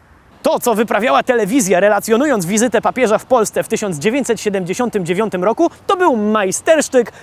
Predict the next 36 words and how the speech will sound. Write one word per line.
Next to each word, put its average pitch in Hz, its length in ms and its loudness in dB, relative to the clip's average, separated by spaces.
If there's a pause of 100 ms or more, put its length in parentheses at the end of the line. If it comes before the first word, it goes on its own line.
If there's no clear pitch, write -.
(140)
perfidnej 226 720 0
propagandy. 190 680 -2
Ujęcia 220 420 0
były 190 200 4
takie, 160 300 -4 (200)
żeby 175 260 0
widz 202 320 -4
odnosił 202 480 0
wrażenie, 185 420 -2 (160)
że 302 120 2
na 320 80 2
te 294 100 -2
spotkania 262 420 -2
przychodziła 302 500 0
garstka 190 680 -2
osób, 214 260 0 (180)
a 285 140 0
tak 269 160 -2
na 233 120 0
serio 247 440 0
to 240 160 0
wizyta 226 440 -2
Jana 214 240 0
Pawła 220 260 2
drugiego 196 340 -2
w - 40 -16
Polsce 214 380 0 (320)
nikogo 254 380 2
za 220 160 2
bardzo 190 340 0
nie 196 160 2
obchodzi. 170 400 -6
Oczywiście 240 680 -2
prawda 170 420 0
była 185 240 2
zdecydowanie 170 880 -2